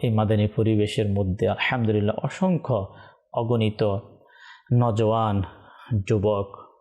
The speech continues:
অথবা যুবতী যারা নামাজ থেকে দূরে ছিল, ইবাদত থেকে দূরে ছিল, নেক আমল থেকে দূরে ছিল,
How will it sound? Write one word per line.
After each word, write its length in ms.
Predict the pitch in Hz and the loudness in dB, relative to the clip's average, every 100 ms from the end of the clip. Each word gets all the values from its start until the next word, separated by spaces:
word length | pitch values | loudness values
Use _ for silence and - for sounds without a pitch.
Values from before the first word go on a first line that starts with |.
| _ _ | _ _
অথবা 400 | - - 120 104 - - 110 98 | -8 -2 -2 -2 -6 -8 -4 0
যুবতী 580 | 101 95 - - - _ _ _ _ _ _ - _ _ _ _ _ _ - | 0 -2 -4 -12 -12 _ _ _ _ _ _ -20 _ _ _ _ _ _ 0
যারা 200 | 131 131 | 0 2
নামাজ 320 | 135 165 - | 0 0 0
থেকে 200 | 147 139 | -2 0
দূরে 220 | 135 135 | 2 0
ছিল, 240 | - 127 | 0 0
ইবাদত 540 | 123 107 120 120 143 143 | 2 2 2 2 -2 0
থেকে 240 | 131 120 | -2 0
দূরে 240 | 107 113 110 | 2 2 0
ছিল, 440 | - 117 107 104 98 - _ _ 127 | 0 0 2 0 -2 -10 _ _ 0
নেক 280 | 160 165 147 | 0 0 -2
আমল 360 | 160 185 202 | 0 0 0
থেকে 380 | 160 135 120 101 - - _ _ _ _ _ _ _ - 117 | 0 0 0 -2 -6 -20 _ _ _ _ _ _ _ -2 2
দূরে 220 | 117 113 | 2 0
ছিল, 300 | - 110 | -2 0